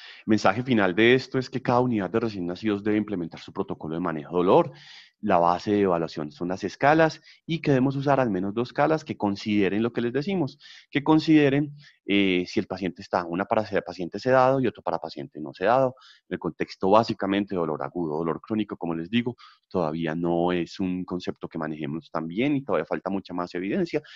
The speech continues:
se está generando, pero nos referimos básicamente a dolor agudo. Ya para terminar, vamos a hablar del dolor neonatal, del tratamiento. Aquí vamos a hablar algunas cosas muy puntuales, de esto, pues, podríamos profundizar mucho.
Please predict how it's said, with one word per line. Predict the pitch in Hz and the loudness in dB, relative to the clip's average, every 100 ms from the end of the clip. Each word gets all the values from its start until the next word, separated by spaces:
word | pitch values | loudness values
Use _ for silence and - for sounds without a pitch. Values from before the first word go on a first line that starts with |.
| - | -20
se | - | -18
está | - 101 | -8 -6
generando, | 101 117 139 147 143 | -4 -2 -2 -2 -2
pero | 139 135 - - - | -2 -4 -6 -18 -10
nos | 98 - | -10 -4
referimos | 92 90 80 78 | -6 -4 -8 -6
básicamente | 80 - - 87 95 | -6 -8 -8 -6 -6
a | 76 | -8
dolor | 58 - | -10 -14
agudo. | - 62 _ _ _ _ _ _ _ - - - | -16 -16 _ _ _ _ _ _ _ -20 -20 -6
Ya | - | -2
para | - 151 | 2 4
terminar, | 151 156 156 147 147 | 4 4 4 4 2
vamos | 71 82 | -2 -2
a | 101 | 0
hablar | 85 73 | 0 0
del | 92 | -2
dolor | 90 90 87 85 | 2 4 2 2
neonatal, | 90 90 - 147 | -4 -4 0 0
del | 120 87 | 0 -4
tratamiento. | 80 73 69 90 90 80 - - _ _ _ | -8 -10 -2 2 2 0 -8 -20 _ _ _
Aquí | - | -6
vamos | 80 98 | -4 -2
a | |
hablar | 85 73 - _ - - _ | 0 -2 -4 _ -20 -20 _
algunas | - 90 101 101 | -6 -4 -2 -2
cosas | - 95 92 | -2 -4 -2
muy | 95 90 | -4 -2
puntuales, | 95 95 127 160 139 | -4 0 4 4 2
de | 101 | -4
esto, | - | -8
pues, | - - | -10 -6
podríamos | 95 95 98 90 101 | -2 -2 0 -4 -4
profundizar | 92 82 76 71 69 | -10 -8 -8 -8 -10
mucho. | 85 135 147 147 131 | 0 0 2 -4 -6